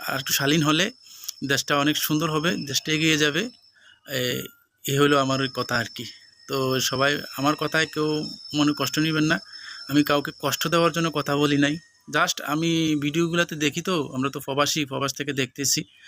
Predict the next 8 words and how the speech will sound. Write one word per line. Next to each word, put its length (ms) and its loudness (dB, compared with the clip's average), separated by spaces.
তো 260 6
এই, 380 0
এই 500 4
ছবিগুলা, 760 2
এই 60 -2
ভিডিওগুলা 680 -2
সামনে 340 0
আসে 360 0